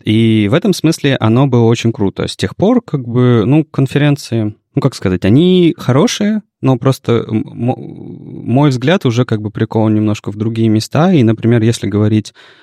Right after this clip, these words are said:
а, о том, ну, вот ты рассказал о том, что мы подсматриваем за ребятами из минского сообщества, они подсматривают за нами, чтобы сделать лучше и лучше. Я, например,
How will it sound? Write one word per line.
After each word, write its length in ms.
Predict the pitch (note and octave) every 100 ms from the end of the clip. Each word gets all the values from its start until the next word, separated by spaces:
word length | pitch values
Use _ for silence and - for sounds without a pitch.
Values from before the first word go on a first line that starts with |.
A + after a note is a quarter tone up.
| _
а, 360 | - G2 F#2+ A#2+ -
о 120 | A2
том, 460 | - G#2+ G#2 F#2 - _ _ _
ну, 60 | B2+
вот 100 | G#2+ _
ты 160 | A#2+ G2+
рассказал 400 | G2 G#2 G2+ A2
о 40 |
том, 100 | G#2
что 160 | F#2+ F#2
мы 100 | G2
подсматриваем 680 | F#2 - F#2 G2+ F#2 F2 E2+
за 80 | E2
ребятами 440 | E2 E2+ - D#2+
из 100 | E2 F#2+
минского 340 | F3 - C3+
сообщества, 400 | - A2 A2 -
они 100 | E2+
подсматривают 500 | - - D#2+ - E2
за 80 | F2
нами, 260 | B2 F3+
чтобы 280 | C3 - E2+
сделать 320 | F2 A2 G2+
лучше 260 | F#2+ G2 -
и 40 |
лучше. 240 | F2+ F2+ G2
Я, 60 |
например, 440 | D3 C#3 A2 A#2+